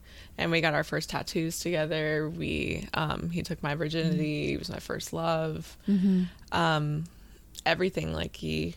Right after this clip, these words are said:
Speaker 1: he was my closest friend in the whole world, you know, and it was weird. Like, you know, I got with somebody after him, and that was kinda just, like, just enough time for me to heal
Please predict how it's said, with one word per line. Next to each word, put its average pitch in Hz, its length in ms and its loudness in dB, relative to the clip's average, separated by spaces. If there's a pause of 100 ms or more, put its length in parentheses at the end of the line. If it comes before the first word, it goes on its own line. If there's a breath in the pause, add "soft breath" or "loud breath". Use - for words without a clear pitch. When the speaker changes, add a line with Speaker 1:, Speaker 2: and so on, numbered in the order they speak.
(120)
Speaker 1:
he - 200 -6
was 170 120 -2
my 156 220 0 (380)
closest - 500 0
friend 160 340 -4 (200)
in - 80 -6
the 160 80 -4
whole 156 240 -4
world, 170 420 -2 (160)
you - 160 -6
know, - 260 -4
and 67 220 -4 (1600 loud breath)
it 247 80 2
was 185 200 4
weird. 175 320 4
Like, 165 160 -2
you 160 40 2
know, 156 60 2
I 160 80 2
got 165 220 2
with 180 100 0
somebody 170 540 2
after 165 360 0
him, 160 380 2
and 151 80 -2
that 160 140 0
was 156 100 -2
kinda 156 240 0
just, 175 220 -2
like, - 160 -2 (260)
just 185 300 0
enough 170 160 2
time 160 300 0
for - 120 -4
me 165 80 2
to 160 80 2
heal 160 500 0